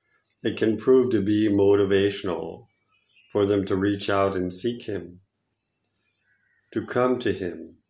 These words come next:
through the Lord Jesus Christ, sometimes through an illness, sometimes to a situation.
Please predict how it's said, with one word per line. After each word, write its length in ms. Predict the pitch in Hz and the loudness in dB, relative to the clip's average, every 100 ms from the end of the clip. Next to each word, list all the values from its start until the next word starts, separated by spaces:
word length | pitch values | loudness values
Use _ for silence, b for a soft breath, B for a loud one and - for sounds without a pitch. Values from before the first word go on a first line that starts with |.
| _ _ _ _ | _ _ _ _
through 160 | 104 101 | -2 2
the 100 | 101 | 4
Lord 280 | 101 101 | 4 2
Jesus 400 | 98 104 101 92 | 0 -2 -2 -6
Christ, 560 | - 107 117 101 - - _ b b b b | -4 -2 -2 -4 -8 -14 _ b b b b
sometimes 680 | - 104 107 110 113 110 - | -4 -2 0 0 0 0 -2
through 180 | 110 101 | 0 2
an 100 | 101 | 2
illness, 840 | 98 117 101 87 - - - - _ _ _ _ _ _ _ | 2 0 0 -4 -8 -16 -18 -20 _ _ _ _ _ _ _
sometimes 560 | - 98 95 107 104 104 | -8 -6 -2 -2 -2 -2
to 140 | 110 | -2
a 40 | 104 | -2
situation. 1160 | - 101 - 95 98 104 - 90 85 85 85 | -2 -4 -4 0 0 -2 -6 -6 -6 -10 -16